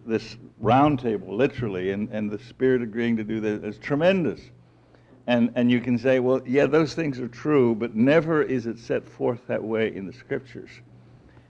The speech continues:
And, and that's the difficulty with one of the principles he talked about, biblical terminology.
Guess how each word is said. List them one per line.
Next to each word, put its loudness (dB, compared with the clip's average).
And, -2
and 0
that's 2
the -12
difficulty -2
with -6
one -2
of -4
the -10
principles -8
he -14
talked -8
about, -6
biblical -4
terminology. -2